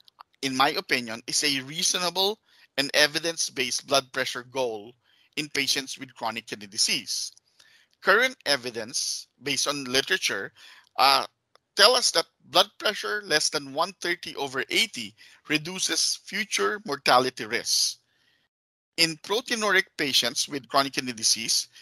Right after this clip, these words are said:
lower blood pressure has been shown to reduce C K D progression. It becomes confusing, or it becomes, uh, how would I put it? Um, it becomes more gray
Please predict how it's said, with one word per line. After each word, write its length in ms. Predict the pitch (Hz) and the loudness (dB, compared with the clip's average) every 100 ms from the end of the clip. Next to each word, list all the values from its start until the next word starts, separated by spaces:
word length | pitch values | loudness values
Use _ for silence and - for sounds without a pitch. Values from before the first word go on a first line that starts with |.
| - - - | -20 -18 4
lower 320 | 151 226 233 | 4 6 4
blood 260 | 175 170 - | 6 2 4
pressure 440 | 131 120 120 175 - | 2 2 -4 -8 -12
has 180 | 151 - | -4 -4
been 180 | - 143 | -2 -6
shown 320 | 135 147 135 | -2 -2 -2
to 80 | 151 | -6
reduce 360 | 147 139 127 127 | -8 -8 -6 -4
C 160 | - | -4
K 180 | 131 123 | 0 0
D 160 | 117 123 | 0 -8
progression. 600 | 131 139 202 180 104 82 _ _ - _ _ _ _ _ _ _ _ - | -8 0 2 2 -4 -8 _ _ -20 _ _ _ _ _ _ _ _ 4
It 160 | 175 185 - | 4 4 -8
becomes 920 | 156 - 226 285 277 - - - - _ _ 135 _ | -4 2 2 2 -2 0 2 0 -2 _ _ -20 _
confusing, 800 | - 151 - 160 175 - 113 101 | -2 -2 -2 -8 -2 0 0 -6
or 180 | - 135 | -4 -2
it 160 | 131 143 | -2 -4
becomes, 580 | 156 - 202 220 - - | -8 2 2 4 2 4
uh, 380 | 139 127 117 110 _ - - - - | 6 6 4 0 _ -20 -18 -18 -4
how 140 | 135 | 2
would 120 | 147 143 | 4 4
I 100 | 135 | 2
put 240 | 135 131 | 0 0
it? 120 | 123 - | 0 4
Um, 460 | 127 123 117 117 113 - | 6 8 6 -2 -12 -8
it 220 | 151 131 | -8 -8
becomes 340 | 151 233 226 - | 2 4 4 0
more 220 | 160 147 | 0 -2
gray 580 | 127 135 143 110 98 | -4 2 4 4 -2